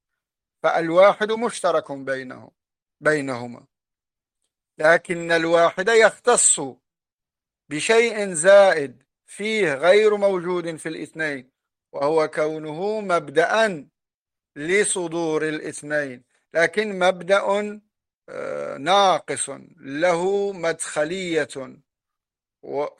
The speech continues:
في التأثير. هذه المدخلية ليست مدخلية تامة لأنه من قبيل العلة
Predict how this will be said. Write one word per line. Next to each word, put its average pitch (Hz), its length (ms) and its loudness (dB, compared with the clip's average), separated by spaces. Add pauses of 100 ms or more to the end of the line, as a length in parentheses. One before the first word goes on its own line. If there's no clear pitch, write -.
(360)
في 175 120 -6
التأثير. 151 800 -2 (600)
هذه 156 340 -2
المدخلية 165 600 -4
ليست 190 520 -2
مدخلية 147 680 -8 (680)
تامة 143 600 -6
لأنه 143 540 -10
من 147 200 -14
قبيل 170 720 -8 (300)
العلة 143 320 -6